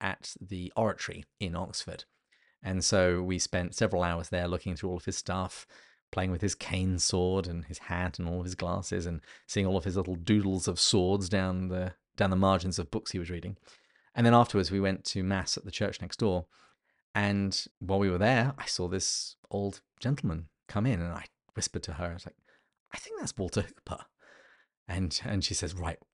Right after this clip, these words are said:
I'm gonna go get him for you. What do you want?" <laughs> Uh, but, uh, we did exchange a few words at the end. But no, he, he died soon after that.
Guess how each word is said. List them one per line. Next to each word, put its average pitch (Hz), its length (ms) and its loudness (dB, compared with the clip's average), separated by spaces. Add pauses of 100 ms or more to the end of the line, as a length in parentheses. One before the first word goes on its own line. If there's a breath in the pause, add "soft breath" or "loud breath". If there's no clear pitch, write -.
I'm 98 100 2
gonna 98 140 4
go 104 160 6
get 101 140 8
him 92 100 4
for - 180 -4
you. 67 140 -6
What 123 160 -4
do 139 40 4
you 117 60 6
want?" 85 180 0 (160)
<laughs> - 960 6 (680 loud breath)
Uh, 85 220 0 (160)
but, 107 420 6
uh, 90 260 6 (320)
we 151 120 8
did 131 120 8
exchange 113 320 2
a 92 40 -2
few 95 200 -2
words 87 240 -2
at - 80 -12
the 92 120 -4
end. 87 240 -6
But - 100 -4
no, 98 120 0
he, 117 280 2
he 123 120 0
died 95 360 0
soon 90 220 -4
after 85 300 -6
that. 85 220 -8